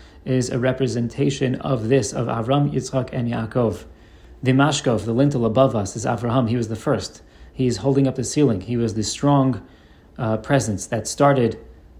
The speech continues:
turning the world towards the Kadosh Baruch Hu. He is the mashkof. The shtei mezuzos, the two mezuzos, the two sides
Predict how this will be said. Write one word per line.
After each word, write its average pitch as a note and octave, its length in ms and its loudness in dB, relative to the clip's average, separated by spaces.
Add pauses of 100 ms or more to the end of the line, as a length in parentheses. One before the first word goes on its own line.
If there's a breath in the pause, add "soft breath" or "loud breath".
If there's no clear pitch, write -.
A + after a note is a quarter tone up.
turning C3+ 440 2
the B2+ 80 0
world B2 360 4
towards B2 200 -2
the A#2+ 80 -6
Kadosh A2+ 240 -2
Baruch B2 180 0
Hu. C3 80 -4
He A#2+ 80 -2
is A2+ 80 -2
the A#2 80 -4
mashkof. A#2 560 -4
The - 60 -8
shtei D3 260 2
mezuzos, C#3 460 2
the C3 80 -4
two D3 120 -4
mezuzos, C3+ 420 2
the A#2+ 60 -10
two C3+ 140 -4
sides C#3+ 540 -2